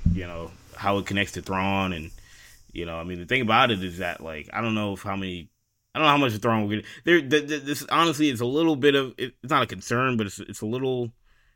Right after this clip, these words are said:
it's interesting because, like, a lot of this show, I think the thing that a lot of people are gonna be most excited about is the villain, you know, and that, that, and that's, that's only one part of it. I think that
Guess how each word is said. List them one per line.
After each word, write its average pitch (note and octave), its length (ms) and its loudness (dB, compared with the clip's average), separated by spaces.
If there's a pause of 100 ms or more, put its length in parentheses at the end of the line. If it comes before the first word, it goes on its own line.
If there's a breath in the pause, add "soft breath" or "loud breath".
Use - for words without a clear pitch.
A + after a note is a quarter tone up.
(140)
it's G#2+ 100 -2
interesting B2+ 560 2
because, G2 340 -4
like, F#2+ 200 -4
a F#2 60 -6
lot G#2 280 2
of G2+ 80 -2
this G2 160 -4
show, F#2+ 260 -4
I F2+ 80 -6
think F#2 160 -10 (200)
the - 80 -20
thing B2+ 220 0
that G#2+ 140 2
a G2 40 -2
lot G#2+ 180 4
of G2+ 60 -4
people G2 160 -4
are F#2+ 40 -6
gonna F2+ 120 -6
be F2+ 40 -8
most F#2 180 -4
excited F#2 300 -4
about E2 180 -12
is E2 160 -14
the - 80 -20
villain, E2+ 220 -8 (580 soft breath)
you F#2 160 -2
know, E2+ 340 -2 (100)
and E2 200 -10
that, E2 140 -6
that, F2 240 2 (540 soft breath)
and C3+ 240 2
that's, C3 220 2
that's C3+ 300 -2
only A#2 200 2
one G#2 180 0
part G#2+ 240 2
of G2+ 60 -2
it. G2 80 -2
I F#2 80 -2
think F#2 240 -6
that F2+ 220 -6